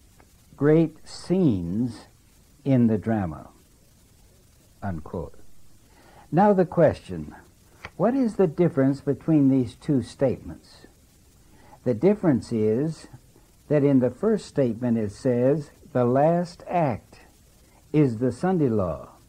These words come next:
But in the second statement it says, "The last great scenes is the counterfeiting coming."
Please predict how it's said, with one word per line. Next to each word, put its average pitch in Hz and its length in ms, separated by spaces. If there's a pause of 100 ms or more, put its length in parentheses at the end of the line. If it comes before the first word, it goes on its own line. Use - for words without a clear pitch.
(840)
But 143 160
in 143 140
the 127 120
second 185 400
statement 135 560
it 113 160
says, 135 640 (800)
"The 127 140
last 151 540
great 151 400
scenes 95 960 (840)
is 147 380
the 120 280 (100)
counterfeiting 135 920 (240)
coming." 87 480